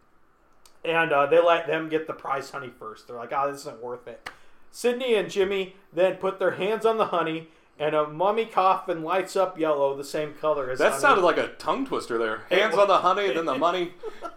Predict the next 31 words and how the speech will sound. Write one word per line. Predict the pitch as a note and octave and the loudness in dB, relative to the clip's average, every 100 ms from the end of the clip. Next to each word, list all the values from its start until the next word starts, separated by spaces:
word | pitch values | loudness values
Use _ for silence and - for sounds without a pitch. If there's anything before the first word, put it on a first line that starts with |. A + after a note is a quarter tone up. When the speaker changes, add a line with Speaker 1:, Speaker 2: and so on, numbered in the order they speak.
| A#3 - D4 | -16 -16 -14
Speaker 1:
It | F#4+ - | -10 -2
Speaker 2:
Uh, | G#3 | 0
Speaker 1:
was | A3 A#3+ | 4 2
the | F3 | 0
mummy? | D#3+ D#3+ G#3 G3+ - - | -2 -2 0 -2 -4 -8
Speaker 2:
yeah. | D3 A3 F#3 A#2 - | 0 2 2 0 0
Speaker 1:
<laughs> | |
It | G3+ - | -2 -2
was. | A3 - F3+ - - - - - F#4 G4 - | -4 -4 -6 -14 -20 -18 -18 -16 -10 -6 2
I | G3+ | 2
didn't | B3 G#3+ D#3 | 2 -4 -6
mean | F3 D#3+ | -8 -8
that. | B2 B2+ | -8 -2
I | F3 | 0
did | F#3+ F#3+ | 0 2
not | G3+ G#3 | 4 4
write | D#3+ D#3+ | 0 -2
that | C#3+ C#3 | -4 -4
on | - | -6
purpose, | C4 - B3+ F#3+ | -8 -12 -14 -16
though. | A#3+ A#3 G#3+ - - - - | -12 -10 -12 -18 -18 -12 -2
It | G3 | 2
then | A#3+ B3+ | 2 2
sprays | - - G#3 A3 A#3 - | -4 0 4 6 4 0
the | F#3 | -6
two | - A3+ A3 | -4 -2 2
of | F#3 | 2
them | D#3+ D#3 | 2 0
with | D3 C#3+ - | -2 -6 0
golden | E3+ G3+ G#3+ - | 2 2 0 0
honey, | F3 D#3+ C3+ | -4 -4 -8